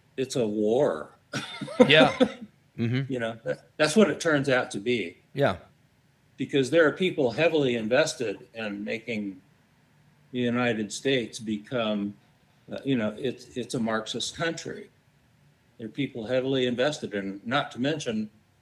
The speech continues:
Speaker 1: all of the wealthy families in Europe who helped make it this way.
Speaker 2: Yeah, uh, so speaking of, um, you know, privacy,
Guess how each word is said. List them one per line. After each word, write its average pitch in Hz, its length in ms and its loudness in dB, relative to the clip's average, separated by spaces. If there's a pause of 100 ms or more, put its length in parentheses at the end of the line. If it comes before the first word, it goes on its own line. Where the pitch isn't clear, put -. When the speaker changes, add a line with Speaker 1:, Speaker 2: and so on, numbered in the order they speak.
(240)
Speaker 1:
all 160 400 6
of 135 140 -8
the 113 460 0 (260)
wealthy 135 460 2
families 117 540 -4
in 107 180 -6
Europe 117 440 -2
who 120 140 -2
helped 110 440 -6
make 139 280 -2
it 127 180 -6
this - 280 -12
way. - 100 -20 (4000)
Speaker 2:
Yeah, 180 280 8
uh, 151 540 10
so 147 480 8 (100)
speaking 214 460 0
of, 113 360 2 (220)
um, 87 380 -4 (1700)
you 117 120 -2
know, 104 140 0
privacy, 117 680 0